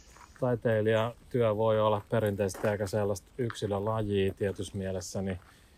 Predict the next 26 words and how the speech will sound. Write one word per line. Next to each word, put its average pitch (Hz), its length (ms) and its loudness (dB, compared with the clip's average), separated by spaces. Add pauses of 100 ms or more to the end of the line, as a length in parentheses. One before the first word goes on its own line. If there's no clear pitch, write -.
(760)
niin 104 280 -2 (1900)
havahtui 110 600 4
tai 139 240 6
sit 127 180 2
vaan 127 180 6
jotenkin 117 380 0
työntyi, 117 600 2 (100)
<laughs> - 140 -10
työntyi 123 340 4
siihen 104 480 0
niinku 101 360 -2 (420)
johtopäätökseen, 98 1160 0
et, 95 180 -6 (800)
et 101 200 -4
itse 104 240 0
asiassa 98 360 2
tässä 98 220 -4
pitää 98 280 -2
niinku 95 380 -4 (480)
olla 104 240 -4
sillä 104 220 0
tavalla 98 300 0
joustava 123 480 0
ja 107 120 -2 (400)
pyytää 104 460 0
niinku 101 340 -6